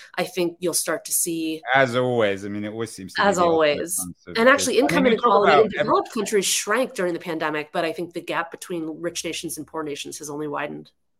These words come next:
Speaker 2: I mean, you talk about all of us being richer, but I mean, obviously, if you survived covid in terms of your life, then,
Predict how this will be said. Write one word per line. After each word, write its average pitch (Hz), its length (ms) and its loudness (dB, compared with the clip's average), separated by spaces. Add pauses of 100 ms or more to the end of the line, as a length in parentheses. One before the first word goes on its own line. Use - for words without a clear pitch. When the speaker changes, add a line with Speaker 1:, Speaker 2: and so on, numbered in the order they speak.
(400)
Speaker 2:
I - 100 -20 (200)
mean, 135 120 0
you 143 40 0
talk 160 200 2
about 131 200 4
all 127 180 2
of 110 80 -6
us 113 120 -6
being 107 260 -4
richer, 117 420 -6
but 107 220 -6 (400)
I - 420 -20
mean, 110 120 -8
obviously, 113 460 -4
if - 160 -10
you 98 260 -10
survived 120 640 0
covid 101 500 -2
in 85 220 -10
terms 92 360 -8
of 87 160 -14
your 90 160 -8
life, 92 380 -4
then, 85 300 -10